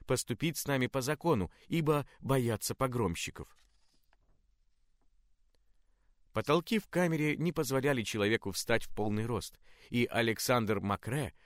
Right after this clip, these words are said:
один из заключенных, сказал, что пища была исключительно грубая и настолько мерзкая, что мы не могли есть ее, пока сильный голод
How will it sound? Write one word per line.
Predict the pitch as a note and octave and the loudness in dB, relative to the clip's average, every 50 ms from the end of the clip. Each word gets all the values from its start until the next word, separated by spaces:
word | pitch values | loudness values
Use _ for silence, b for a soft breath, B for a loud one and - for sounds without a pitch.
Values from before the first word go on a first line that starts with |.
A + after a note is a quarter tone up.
| B B B | B B B
один | - G#2 G2+ G#2+ A#2 A2+ | -2 0 0 2 2 2
из | G#2+ F#2 | 2 2
заключенных, | F2 G2+ F#2 - G2 F#2 - - G#2 F2+ E2+ D#2+ D2 - b b b | 0 -2 -2 -2 -4 -4 -4 -4 -2 -4 -4 -6 -8 -10 b b b
сказал, | - - - D3 C3+ G#2 G#2+ G2 E2+ D2 b b b b b | -10 -6 -4 -4 -2 -2 -2 -2 -2 -4 b b b b b
что | - - F3 | -4 -2 -2
пища | F3 - A3+ G3+ - - - F3 | 0 2 0 0 0 0 0 0
была | D#3 E3 D#3 D#3 C#3+ b b b b b | 2 2 2 2 2 b b b b b
исключительно | - D#3+ D3 - - - D3 D#3 - - - D3 - - A2+ G#2 G#2 F#2+ | 0 0 0 0 0 -2 -4 -4 -2 -2 -2 -2 -2 -2 -2 0 0 -2
грубая | E2 E2 B2+ F#3+ G#3 E3 F3+ F3+ F3 D#3 B B B B | 0 2 2 2 4 4 4 4 4 2 B B B B
и | - F3+ | -2 0
настолько | E3 E3 D#3 - - - D3+ C#3+ B2 - C3 B2+ | 2 2 2 0 0 2 2 2 2 0 0 0
мерзкая, | D3 E3+ F3 D3+ - - - A2 F2+ D2+ b b b b | 0 0 0 0 -2 -2 -2 -2 -2 -2 b b b b
что | - - - D3 | -14 -6 -2 0
мы | C#3+ D#3 E3 | 2 2 2
не | D#3 D3+ | 2 2
могли | D3+ D3 C3 C3 D3 D#3 | 2 2 0 0 -2 -2
есть | D3+ C#3+ D3 C3 - - - - | 0 2 2 2 2 0 -4 -4
ее, | G2 F2+ F2 D#2 C#2 b b b b b | -4 -4 -4 -6 -8 b b b b b
пока | - G#2+ - B2 A2 | -4 0 2 2 2
сильный | - - C#3+ C#3 A#2 A2+ G#2+ G2+ | 2 0 0 0 0 0 0 0
голод | F2+ F2+ D#3 E3+ D3+ C#3+ - | 0 2 2 2 2 2 0